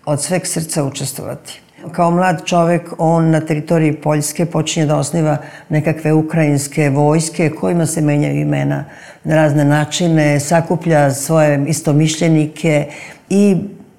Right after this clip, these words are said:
počinje da se bavi najstrašnijim terorom. Tamo gde prođe vojska koju je osnovao ili formirao Stepan Bandera, tamo više trava ne raste. Najstrašnije što je uradio, to je,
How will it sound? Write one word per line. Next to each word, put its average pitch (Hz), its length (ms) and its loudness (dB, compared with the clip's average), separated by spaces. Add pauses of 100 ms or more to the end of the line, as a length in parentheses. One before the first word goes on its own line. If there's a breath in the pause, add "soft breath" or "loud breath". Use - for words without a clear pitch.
počinje 175 520 0
da 143 120 -2
se 143 180 -2
bavi 165 480 2
najstrašnijim 160 840 0
terorom. 139 460 -2 (360 loud breath)
Tamo 180 240 0
gde 151 160 0
prođe 156 580 2 (340 loud breath)
vojska 160 500 2
koju 147 300 0
je 147 180 2
osnovao 147 720 0
ili 143 140 -2
formirao 147 800 0 (260 loud breath)
Stepan 160 440 0
Bandera, 147 400 2
tamo 156 220 0
više 151 240 -2
trava 143 320 0
ne 135 120 -2
raste. 131 460 -8 (340 loud breath)
Najstrašnije 165 640 2
što 143 340 0
je 147 180 2
uradio, 151 560 0
to 151 260 -2
je, 147 280 0